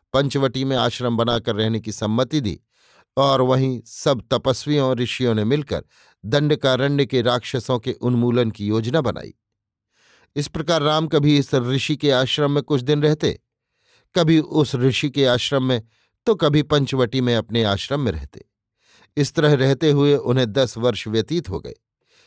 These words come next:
इसी समय शूर्पणखा से उनकी भेंट हुई और खरदूषण से विग्रह हुआ।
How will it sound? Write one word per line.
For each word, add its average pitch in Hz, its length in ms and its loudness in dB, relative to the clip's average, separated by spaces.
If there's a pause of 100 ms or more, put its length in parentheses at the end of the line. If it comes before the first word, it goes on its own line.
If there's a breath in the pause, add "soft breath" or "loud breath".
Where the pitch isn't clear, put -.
(140 soft breath)
इसी 135 200 0
समय 139 280 2
शूर्पणखा 135 680 0
से 131 140 -4
उनकी 117 200 -2
भेंट 135 300 0
हुई 139 180 0 (380 soft breath)
और 135 160 2
खरदूषण 131 680 -2
से 117 140 -4
विग्रह 117 400 0
हुआ। 82 220 -6